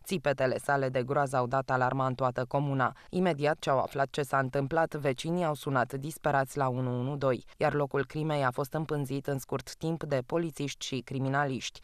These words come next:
Anchetatorii au dat peste o casă complet vandalizată, însă nu au găsit amprentele vreunui străin. Asta îi face să creadă că locuința a fost devastată în timp ce victima se lupta cu agresorul sau într-o criză de furie a acestuia.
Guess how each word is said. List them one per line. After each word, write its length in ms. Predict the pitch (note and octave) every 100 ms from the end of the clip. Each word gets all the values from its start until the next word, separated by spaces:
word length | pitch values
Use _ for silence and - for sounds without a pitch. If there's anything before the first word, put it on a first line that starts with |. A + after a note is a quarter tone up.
| -
Anchetatorii 640 | F3+ F3+ E3+ E3 G3 G3
au 120 | D#3+
dat 180 | D#3+ E3
peste 220 | - D#3
o 100 | C#3+
casă 360 | C3 D#3 - D#3
complet 440 | - C#3+ C3+ D3 E3+
vandalizată, 920 | D#3 D3 C#3 C3+ C#3 C3 B2+ B2+ B2 -
însă 260 | - E3 D#3
nu 140 | D#3+
au 140 | F#3 C#3
găsit 380 | - - C#3+ C#3
amprentele 380 | C3+ C#3 C3+ C3 C3+
vreunui 360 | B2+ B2+ C3 B2+
străin. 480 | A#2+ D3+ C#3+ C3 A2+ - -
Asta 200 | - D3
îi 80 | C3+
face 320 | D3+ D3+ D#3
să 140 | -
creadă 380 | B2+ D3+ D3+ D#3
că 160 | - C#3+
locuința 460 | A#2+ C#3+ C#3 D3
a 40 | C3
fost 320 | D3 C#3+ - D#3
devastată 640 | D3+ D3 C3+ - C3+ D#3+
în 80 | D#3
timp 220 | C#3 C3+
ce 160 | B2+ C3+
victima 580 | B2 E3 - C#3+ C3 D3
se 160 | -
lupta 320 | C3+ B2+ D3
cu 120 | C3 C3+
agresorul 640 | C3 C#3 D3 D#3 C#3 C3+ - - -
sau 280 | - F#3
într-o 220 | F#3+ D#3+ C3+
criză 380 | D#3+ E3 D3+
de 140 | C#3+ C3
furie 460 | - C#3+ B2+ B2 -
a 120 | C3
acestuia. 640 | C3+ C#3+ B2 C#3 B2 F#2